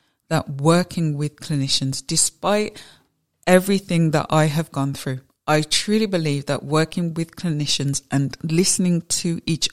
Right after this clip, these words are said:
other is what's going to bring about the best care for patients. And I wrote online, I wrote a post and I said that every step that a patient and clinician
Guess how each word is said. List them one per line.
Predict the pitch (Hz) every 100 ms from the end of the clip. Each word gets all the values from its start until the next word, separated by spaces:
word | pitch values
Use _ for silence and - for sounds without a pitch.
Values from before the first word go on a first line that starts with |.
| -
other | 160 139 135 131 _ _ _ _ _ _ _ _ _ -
is | 143
what's | 151 - -
going | 143 143
to | 147
bring | 139 139
about | 135 135 135
the | 131
best | 131 - -
care | 135 131
for | - 131
patients. | 135 135 - 135 - - - _ _ _ _ _ _ _ _ _ 151
And | 147 143 123 - - _ _ _ _ _ _ _ -
I | 170
wrote | 170 196 -
online, | 170 160 151 147 143 147 143 -
I | 143
wrote | 165 190
a | 180
post | - 151 143 -
and | 139 139
I | 139
said | - 143 143
that | 139 - _ -
every | 170 175 180 170 165 - _ _ _ _ _
step | - - - - 151 - _ _ _ _ _ _ _
that | 143 135 - - - -
a | 151
patient | - 160 160 - 160 160 - - -
and | 147 135
clinician | 156 151 156 - 135 135 139